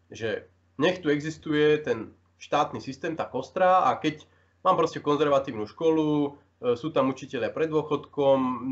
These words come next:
nemajú chuť ani silu nejak, e, niečo meniť, tak proste nech si idú podľa zabehnutého systému, tak jak doteraz. Ale jednoducho, keď je tam niekto, kto má iniciatívu veci meniť, tak nech nie je nútený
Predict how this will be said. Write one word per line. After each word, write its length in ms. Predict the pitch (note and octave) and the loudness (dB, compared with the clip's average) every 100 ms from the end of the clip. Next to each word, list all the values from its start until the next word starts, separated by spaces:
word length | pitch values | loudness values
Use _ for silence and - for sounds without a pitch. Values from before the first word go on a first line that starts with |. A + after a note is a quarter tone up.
| B2+ | -2
nemajú 400 | C#3 C#3 C3 B2 - | 2 2 0 -4 -6
chuť 180 | C3+ C3 | -4 -2
ani 160 | B2+ B2+ | -2 -4
silu 320 | - C#3 C3 | -6 -4 -2
nejak, 400 | B2+ A#2+ A#2 - | 2 0 0 -2
e, 240 | A#2+ A#2 A#2+ | 0 0 -2
niečo 240 | B2+ G#2+ | -4 -4
meniť, 240 | A#2 D3 C#3+ | 0 0 2
tak 140 | D#3 | 0
proste 320 | D3 G#3+ - D3+ | 0 -2 2 0
nech 80 | |
si 240 | D#3 D3+ C#3 | 0 -2 -2
idú 80 | C3 | -2
podľa 320 | C#3 B2+ B2 | -2 0 2
zabehnutého 480 | B2+ B2+ A#2 G2+ F#2 | 0 0 -2 -6 -6
systému, 400 | C3 - D3 C#3 | -14 -4 -2 -2
tak 240 | C3 G#2+ | -2 -4
jak 80 | G2 | -6
doteraz. 480 | B2 E3 E3 E3 - _ _ _ _ _ | -2 2 2 0 -8 _ _ _ _ _
Ale 240 | C#3 F3+ F3 | 2 4 4
jednoducho, 360 | F3 E3 D#3+ | 0 -4 -6
keď 120 | D3+ D#3 | -6 -4
je 40 | E3 | -2
tam 160 | A#2+ G#2+ | -2 -2
niekto, 480 | C3+ C#3+ D#3 D#3+ | -4 2 4 4
kto 160 | C#3 C3+ | 2 -2
má 160 | C3 A2 | 0 -2
iniciatívu 600 | C#3 - C#3 D3 C3+ C3 | -4 -6 -8 -6 -6 -6
veci 200 | B2+ G#2+ | -8 -8
meniť, 380 | G2+ C3+ F3 - _ _ _ | -6 -4 -4 -8 _ _ _
tak 160 | B2 B2 | -4 2
nech 160 | D3+ | 2
nie 280 | C#3 D3 D#3+ | 2 2 2
je 40 | C3 | 0
nútený 520 | B2 C3 D3+ C#3+ | -2 -4 -4 -4